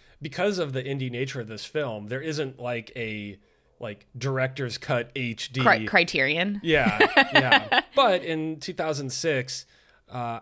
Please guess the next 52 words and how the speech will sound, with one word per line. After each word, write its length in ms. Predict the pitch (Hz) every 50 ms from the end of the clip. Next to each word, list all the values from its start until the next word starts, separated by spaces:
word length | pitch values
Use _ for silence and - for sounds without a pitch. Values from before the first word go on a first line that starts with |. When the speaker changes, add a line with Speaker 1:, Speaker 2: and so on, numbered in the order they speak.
| - -
Speaker 1:
Outfest 560 | 196 202 156 - - 190 180 180 170 - - -
and 100 | 139 139
the 40 |
U 60 | 147 151
C 160 | 139 - 160
L 100 | 147 139
A 60 | 131
Film 240 | 127 - 147 131 120
and 100 | 113 107
Television 400 | - 175 170 170 147 139 156 156
Archive 440 | 147 139 - 160 151 139 135 131 113
did 120 | 135 147
announce 360 | 147 131 127 127 131 127 131
that 120 | - - 131
it 20 |
was 160 | 127 127 117 110
gonna 180 | 131 127 120
be 120 | 117 127 117
restored 500 | 110 107 - - - 143 131 127 120 117
as 100 | 113 -
part 240 | - - 131 123 120
of 60 | 120
their 340 | 113 110 110 110 107 110 - -
Outfest 640 | 127 127 - - - 127 117 110 - - - - - _ _ -
Legacy 500 | 120 113 110 110 - - 113 107 107 107
project. 720 | - - - 127 110 110 110 104 107 98 104 - _ - - _ _ _ -
Speaker 2:
I 60 | 208
think 220 | 226 262 349 -
Speaker 1:
So 40 | 571 605
Speaker 2:
it 60 | 587 415
might 140 | 254 233 226
have 60 | 233
been 140 | 220 226 208 208
the 40 | 185
very 280 | 170 190 170 175 180
first 320 | - - 185 180 170 - -
film 480 | - 196 196 190 170 156 151 156 170 - - - _ _ _ _ _ _
to 520 | - 117 196 185 165 160 160 156 156 156 160
Speaker 1:
Yeah. 40 | - - _ _ _ _ _
Speaker 2:
get 200 | - 175 170 -
that. 300 | - - - - - _ _ _ _ _ _ - - _ _
Speaker 1:
So 220 | - - 190 196
it 40 | 202
was 260 | 214 226 220 220 190
in, 420 | 196 160 156 156 151 147 147 156 151
in, 460 | - 151 139 139 139 135 131 127 135
uh, 160 | 131 123 120
July 260 | 120 131 143 143 151
sixteenth, 600 | 139 131 - 127 - - - 196 185 185 180 - - _ _ _ _ _
two 140 | - - 127
thousand 340 | 127 - 110 107 98 110 107
seven, 540 | - - 165 151 147 151 151 147 143 139